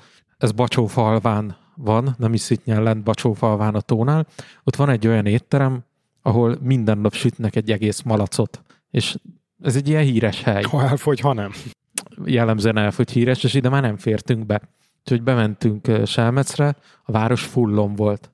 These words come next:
Speaker 1: de nagyon durván, úgyhogy, ö, öttel tudtam körülbelül keresztül gurulni a, a belvárosi részen, mert hogy a turisták itt szaladgáltak jobbra-balra, oda-vissza az autóúton.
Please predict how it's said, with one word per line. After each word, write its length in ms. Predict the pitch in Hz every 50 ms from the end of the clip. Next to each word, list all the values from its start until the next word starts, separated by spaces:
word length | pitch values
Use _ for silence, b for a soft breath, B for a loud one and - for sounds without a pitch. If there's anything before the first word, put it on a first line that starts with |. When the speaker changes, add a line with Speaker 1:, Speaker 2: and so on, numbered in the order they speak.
| _ _ _ _
Speaker 1:
de 140 | - 110 113
nagyon 340 | 110 120 117 110 110 110 107
durván, 460 | 101 110 107 104 104 101 104 110 131 -
úgyhogy, 500 | - 123 120 - - 117 117 117 - - _ _ _ _ _ _ -
ö, 520 | 131 107 117 113 107 113 113 107 113 120 117 - _ _ _ _ _ _ _ _
öttel 460 | - 131 - - _ - 147 127 117
tudtam 440 | - - 123 110 - - 123 117 113
körülbelül 540 | - 131 113 117 110 113 117 120 120 113 -
keresztül 540 | - 117 110 113 107 - - - 117 110 107
gurulni 500 | 104 110 110 107 107 110 110 113 110 110
a, 200 | 110 113 - -
a 120 | - 120 113
belvárosi 640 | 107 120 117 110 107 107 107 110 107 - - 123
részen, 500 | 113 113 127 - - - 151 143 139 - b b b b b b _
mert 400 | - 156 113 117 117 117 - -
hogy 160 | - 127 120
a 40 | 127
turisták 640 | - - 127 107 107 101 - - - 110 110 104 -
itt 80 | 120 -
szaladgáltak 720 | - - 120 110 110 107 - 120 110 104 101 - 127 - -
jobbra-balra, 760 | 123 117 110 107 117 110 104 117 107 107 107 110 113 104 - B B B B B B B B
oda-vissza 600 | - 139 120 123 113 104 113 104 - - - 113
az 120 | 110 104
autóúton. 720 | 110 104 104 98 - 117 104 107 117 - 135 131 143 151 151